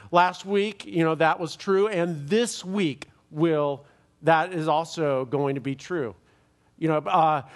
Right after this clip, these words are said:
but really, you know, I, I joke about, you know, a series, a series called Things I Wish Were Not in the Bible. You know, I mean, and, and really that's just kind of the, the acknowledgement that,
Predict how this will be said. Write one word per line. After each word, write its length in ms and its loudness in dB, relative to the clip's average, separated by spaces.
but 300 4
really, 680 0
you 60 2
know, 100 4
I, 300 2
I 60 2
joke 380 0
about, 460 2
you 140 -2
know, 420 0
a 240 2
series, 580 -2
a 100 -4
series 380 -2
called 320 -2
Things 220 0
I 120 4
Wish 400 -4
Were 220 0
Not 280 4
in 140 -4
the 80 -2
Bible. 520 0
You 160 2
know, 100 6
I 320 2
mean, 140 2
and, 200 2
and 240 4
really 320 4
that's 240 2
just 220 -4
kind 180 4
of 120 0
the, 220 4
the 200 0
acknowledgement 960 0
that, 200 4